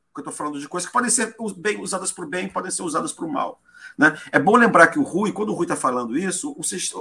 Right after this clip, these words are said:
você não tinha democracia no Brasil. Então era outra coisa também. Ele tava querendo que o Brasil virasse um negócio democrático. Você pode até, né, então, a partir dessa distinção, a gente pode requalificar como alguma coisa diferente,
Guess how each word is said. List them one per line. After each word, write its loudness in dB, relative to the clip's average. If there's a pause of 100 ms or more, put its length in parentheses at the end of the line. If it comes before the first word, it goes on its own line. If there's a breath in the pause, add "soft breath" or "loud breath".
(220)
você -2
não 2
tinha 4
democracia 6
no -2
Brasil. -4 (640)
Então -2
era 6
outra 2
coisa 0
também. -2 (680 soft breath)
Ele -6
tava -2
querendo -2
que -18
o -12
Brasil -2
virasse 0
um -10
negócio -4
democrático. 0 (520 soft breath)
Você -10
pode 0
até, 0
né, -4
então, -6
a 4
partir 4
dessa 4
distinção, 0
a 0
gente -6
pode 2
requalificar 6
como -4
alguma 2
coisa -6
diferente, -6